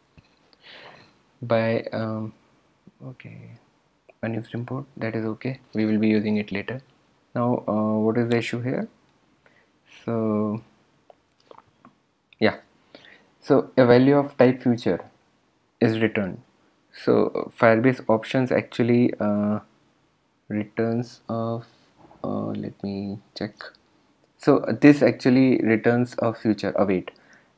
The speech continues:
So we have to provide a async here. Okay, so this solves the issue. Now to use platform specific things, uh, okay, I will explain you.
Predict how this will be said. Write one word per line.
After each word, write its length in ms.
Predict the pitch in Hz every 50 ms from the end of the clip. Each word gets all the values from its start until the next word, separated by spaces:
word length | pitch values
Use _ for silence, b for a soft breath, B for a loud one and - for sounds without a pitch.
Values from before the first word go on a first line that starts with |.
| b _ -
So 180 | - 110 107 104
we 140 | 104 107
have 280 | 104 107 110 107 - -
to 180 | 110 113 110 110 -
provide 320 | 104 98 98 98 98 95 -
a 160 | 95 95 92 - - -
async 420 | - - - 120 117 110 - -
here. 260 | - 135 151 165 165 _ _ _ _ - _ _ _ _ _ _ - - _ _ _ - - _ _ _ _ _ _ _ _ _ _ _ _ _ _ -
Okay, 260 | 131 139 - 175 165 - _ _ _ _
so 140 | - -
this 300 | 104 113 107 107 - - _ -
solves 340 | - 92 90 92 92 92
the 100 | - - - -
issue. 380 | 131 135 - - 165 165 170 - b b b b b b b b b b b
Now 360 | 139 139 151 156 156 - - -
to 60 | -
use 320 | 139 135 135 135 135 139 -
platform 800 | - - 120 117 113 - - - 147 143 151 156 156 151 - _ _ -
specific 720 | - - - 131 127 123 - 139 143 - 151 151 151 - _ -
things, 300 | - 131 113 107 101 - - - -
uh, 80 | - - - - -
okay, 220 | 156 156 156 101
I 60 | 90
will 140 | 131 135 123
explain 360 | 127 127 - - 147 147 139 135
you. 160 | 135 165